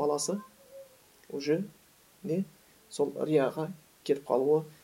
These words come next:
оған ешқандай тиімсіз болатын еді да. Ақиқатты айту, ақиқатпен жүру тиімсіз болады да, қоғамдық пікірден ол, ол нәрсеге өте алмай қалады екен. Сол үшін ниет сондай болу керек, дейді.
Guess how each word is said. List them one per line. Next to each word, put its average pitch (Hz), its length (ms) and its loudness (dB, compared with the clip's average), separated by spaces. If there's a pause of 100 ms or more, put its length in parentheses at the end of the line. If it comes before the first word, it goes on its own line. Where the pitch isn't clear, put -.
(120)
оған 139 240 -6
ешқандай 143 400 -2
тиімсіз 165 340 4
болатын 135 320 0
еді - 140 -20
да. 190 80 -10 (880)
Ақиқатты 151 400 -6
айту, 156 400 -2 (340)
ақиқатпен 147 480 -6
жүру 139 140 -6
тиімсіз 147 320 -6
болады 190 240 4
да, 240 160 4 (480)
қоғамдық 139 480 0
пікірден 160 420 4 (180)
ол, 151 200 6
ол 151 260 0
нәрсеге 131 460 4
өте 139 240 4
алмай 139 320 0
қалады 120 240 2
екен. 143 180 -6 (1120)
Сол 202 180 8
үшін 214 240 6
ниет 226 240 10
сондай 208 240 12
болу 190 220 12
керек, 208 260 10 (560)
дейді. 170 380 6